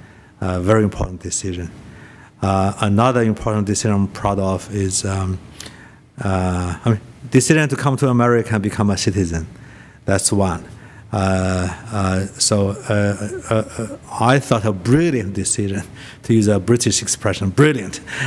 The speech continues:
Uh, brilliant decision was to, uh, um, to go to grad school at Beijing University. And I think that's a really a most important turning point in my life. It's a dream for many in China.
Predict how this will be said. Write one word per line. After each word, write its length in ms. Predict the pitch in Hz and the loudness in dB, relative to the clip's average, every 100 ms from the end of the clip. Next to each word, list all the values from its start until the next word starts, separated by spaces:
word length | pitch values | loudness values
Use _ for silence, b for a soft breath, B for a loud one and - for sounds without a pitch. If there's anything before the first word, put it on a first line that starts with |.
| 127 101 | -2 2
Uh, 200 | 120 117 | 2 2
brilliant 400 | 101 143 135 107 | 4 4 4 0
decision 360 | 104 123 110 | 0 0 2
was 200 | 104 98 | 0 -2
to, 320 | - - 101 101 | -2 0 0 0
uh, 320 | 98 92 92 B B B - | -2 -2 -6 B B B -4
um, 380 | 104 101 95 95 - | 0 2 2 0 -2
to 140 | - | -4
go 160 | 104 110 | 2 2
to 160 | 104 107 | 2 2
grad 260 | 107 110 | 4 2
school 280 | - - 104 | 0 -2 -2
at 60 | 92 | -2
Beijing 400 | 95 101 98 101 | -2 0 0 0
University. 680 | 90 87 - 101 - 85 - B B B B - | -2 -2 -4 -6 -8 -10 -14 B B B B -2
And 300 | 107 101 104 | -2 -2 -2
I 140 | 113 120 | 2 2
think 320 | 135 117 98 | 4 2 4
that's 380 | 110 107 - - | 2 2 0 -2
a 160 | 104 | -2
really 360 | 98 110 107 104 | 2 2 4 2
a 160 | 98 | 0
most 320 | 92 101 107 - | 2 2 2 0
important 480 | 98 - 98 98 | -2 -2 -2 -2
turning 240 | - 104 95 | -2 -2 -4
point 280 | - 101 95 | -4 -4 -4
in 60 | |
my 160 | 92 92 | -4 -6
life. 440 | 92 92 95 - - B B B B B | -10 -12 -14 -18 -20 B B B B B
It's 200 | - 101 | -2 0
a 40 | 110 | 2
dream 280 | 101 117 110 | 4 4 4
for 180 | - | 2
many 300 | 104 107 107 | 2 2 2
in 80 | 104 | 2
China. 500 | 92 110 104 104 104 | 0 -2 0 0 -4